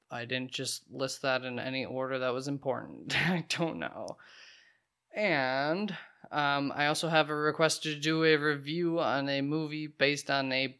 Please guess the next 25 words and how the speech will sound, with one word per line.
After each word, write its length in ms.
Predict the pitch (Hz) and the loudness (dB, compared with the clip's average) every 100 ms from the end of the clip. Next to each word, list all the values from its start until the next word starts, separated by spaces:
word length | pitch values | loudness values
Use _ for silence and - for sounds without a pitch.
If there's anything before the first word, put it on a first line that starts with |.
| _ | _
book 280 | 180 185 180 _ | 2 2 2 _
called 360 | - 143 139 131 | -2 2 4 2
The 100 | 123 | 0
Woman 420 | 131 151 156 143 | 2 2 2 0
in 160 | 135 131 | -2 -2
the 120 | 123 | -2
Window, 840 | 135 160 156 156 156 175 214 - _ _ _ _ | 0 0 2 4 6 4 2 -4 _ _ _ _
which 180 | 139 135 | -6 -4
is 140 | 131 | -2
a 100 | 131 | 0
Netflix 500 | 131 127 151 135 123 | 2 2 0 -2 -2
original. 440 | 135 135 147 139 | -2 -2 0 2
I 140 | 131 120 | 2 0
will 120 | 120 | -4
try 360 | - 151 151 151 | -4 2 4 4
to 160 | 156 | -2
get 120 | 156 156 | -4 -2
to 80 | |
that 180 | 165 170 | 0 0
before 600 | 139 - _ 220 214 185 | -2 -12 _ 0 2 4
I 80 | 147 | 2
begin 360 | 147 147 147 143 | -2 -4 -2 -2
working 360 | 143 151 143 | -2 -2 -2
on 240 | - 120 123 | -4 -6 -4
my 240 | 117 | -4